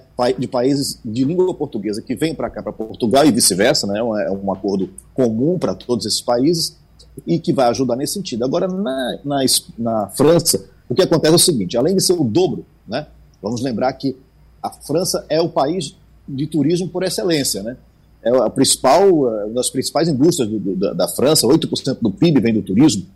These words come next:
e todo mundo, quando fala em turismo, a primeira coisa que pensa é França, é um dos países que, que vem na cabeça de qualquer pessoa, Paris, por exemplo. E, e, e, e Paris vai sediar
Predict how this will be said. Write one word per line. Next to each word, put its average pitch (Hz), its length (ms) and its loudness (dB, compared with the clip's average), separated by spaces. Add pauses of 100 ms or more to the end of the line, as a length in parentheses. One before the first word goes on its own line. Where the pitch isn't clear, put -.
(420)
e 180 380 6
todo 190 260 6
mundo, 147 140 4
quando 139 180 2
fala 123 220 0
em - 20 0
turismo, 165 340 4
a - 20 -4
primeira 208 200 -4
coisa 151 160 0
que - 80 -8
pensa 160 540 -4
é 175 80 0
França, 165 680 -2
é 95 60 -4
um 107 80 -2
dos 113 140 -4
países 117 320 4
que, 113 240 -2
que 104 160 -6
vem 110 160 0
na 123 80 -2
cabeça 113 260 0
de 113 60 -6
qualquer 123 180 -6
pessoa, 107 400 -4
Paris, 104 380 0
por 87 180 -6
exemplo. 98 380 -6 (500)
E, 226 80 -2 (160)
e, 190 80 4
e, 165 460 0
e 151 60 4
Paris 170 360 2
vai 180 140 0
sediar 170 600 2